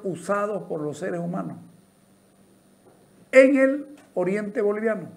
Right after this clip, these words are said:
en lo que ahora es el oriente boliviano. En esa época no era, era, vaya uno a saber qué, con qué nombre se lo conocía. Y, y créanme que es interesantísimo.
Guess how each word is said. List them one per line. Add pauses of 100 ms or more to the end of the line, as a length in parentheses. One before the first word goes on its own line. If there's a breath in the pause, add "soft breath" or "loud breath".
en
lo
que
ahora
es
el
oriente
boliviano.
En
esa
época
no
era, (420 soft breath)
era, (100)
vaya
uno
a
saber
qué, (1120 soft breath)
con
qué
nombre
se
lo
conocía. (1200)
Y,
y
créanme
que
es
interesantísimo.